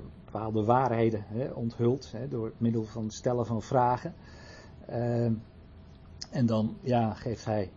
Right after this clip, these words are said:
eh, daar zelf ook het antwoord op. Kennelijk anticipeert hij, hè, eh,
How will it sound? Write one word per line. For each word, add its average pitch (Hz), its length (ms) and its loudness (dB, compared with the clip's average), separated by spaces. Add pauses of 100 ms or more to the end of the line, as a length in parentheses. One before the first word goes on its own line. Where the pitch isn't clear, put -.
eh, 104 260 -8
daar 101 280 -6
zelf 110 400 0
ook 107 160 -6
het - 120 -6
antwoord 120 360 0
op. 123 120 -4
Kennelijk 123 380 2 (300)
anticipeert 127 720 6
hij, 135 200 2
hè, 131 200 0
eh, 113 460 -6